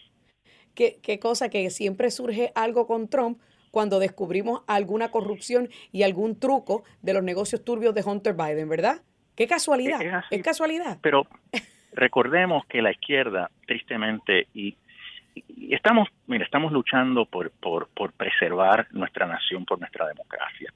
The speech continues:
Speaker 2: La izquierda, desafortunadamente, el Partido Demócrata no es el Partido Demócrata de nuestros abuelos, es un Partido Demócrata controlado por la extrema izquierda. La estrategia marxista, eh, es comunista,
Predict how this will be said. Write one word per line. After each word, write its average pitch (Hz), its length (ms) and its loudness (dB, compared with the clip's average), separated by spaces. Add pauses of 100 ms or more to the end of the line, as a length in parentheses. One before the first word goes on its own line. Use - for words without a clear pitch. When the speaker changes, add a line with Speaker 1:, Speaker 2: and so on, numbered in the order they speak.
(400)
Speaker 2:
La 95 120 0
izquierda, 165 360 4
desafortunadamente, 110 680 -2
el 85 80 -4
Partido 101 320 -4
Demócrata 113 480 -2
no 82 160 -10
es - 60 -16
el - 80 -20
Partido 92 280 -6
Demócrata 87 320 -8
de 90 40 -10
nuestros 85 280 -12
abuelos, 92 480 0
es - 80 -6
un 90 80 -6
Partido 92 300 0
Demócrata 90 400 -2
controlado 82 400 -4
por 90 140 -6
la 87 40 -8
extrema - 280 -10
izquierda. - 480 -8 (320)
La 117 120 6
estrategia 151 760 4 (180)
marxista, - 600 -6 (260)
eh, 78 260 -4 (220)
es - 100 -12
comunista, 78 760 -4